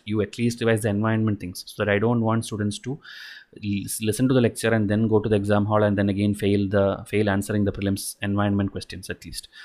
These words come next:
So come and buy the environment pack. Details are given here. You can email me or WhatsApp me. You will get the details.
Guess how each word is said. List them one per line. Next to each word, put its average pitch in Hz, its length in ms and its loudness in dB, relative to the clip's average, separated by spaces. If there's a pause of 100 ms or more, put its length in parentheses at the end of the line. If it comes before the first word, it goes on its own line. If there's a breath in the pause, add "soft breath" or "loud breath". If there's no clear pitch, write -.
(160 loud breath)
So - 100 -6
come 107 200 0
and 120 120 2
buy 110 140 2
the 131 100 -2
environment 113 640 2
pack. 98 320 -6
Details 101 320 -2
are 101 60 -4
given 92 260 -4
here. 87 180 -12 (920)
You 101 80 -4
can 104 120 0
email 104 320 4
me 90 260 -6 (1700)
or 113 180 4
WhatsApp 95 460 2
me. 117 240 -8
You 101 100 -4
will 95 100 0
get 92 120 -2
the 95 80 0
details. - 500 -8